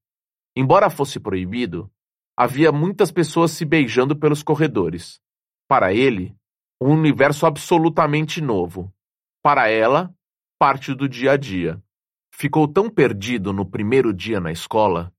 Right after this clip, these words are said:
que não conseguiu encontrar sua sala de aula. Um desespero que o fez se sentir absolutamente isolado e só piorou com o tempo. A sensação foi aliviada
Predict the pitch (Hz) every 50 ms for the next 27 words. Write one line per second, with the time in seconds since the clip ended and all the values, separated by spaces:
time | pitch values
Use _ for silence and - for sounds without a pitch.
0 | _ _ _ - 143 139 143 147 147 147 - 156 147 147 - - 117 120 131 135
1 | 139 135 131 127 123 110 - 113 107 110 107 - - 120 113 - - - 104 104
2 | 110 113 113 123 127 95 85 73 73 64 50 - - _ _ _ _ _ _ _
3 | _ - 160 175 160 151 110 104 95 - - - 123 117 117 107 101 90 90 -
4 | _ _ _ _ _ - - 143 143 - - - 147 143 139 143 - 131 - -
5 | 120 113 107 - 139 131 127 - 151 180 190 180 - - - 180 160 160 151 151
6 | 156 131 127 135 143 143 - 156 139 131 151 156 151 123 92 87 - 82 95 90
7 | 92 _ _ _ _ _ _ - 156 147 - - 180 170 170 - 190 180 160 131
8 | 113 117 120 110 110 - 123 123 120 113 - - 87 80 80 82 - - 82 87
9 | - _ _ _ _ _ _ _ _ _ _ _ - 143 135 - - 208 196 -
10 | - 123 110 - - - 131 139 139 - 127 117 107 104 98 95 92 90 95 95
11 | 98 98 107 110 95 90 85 -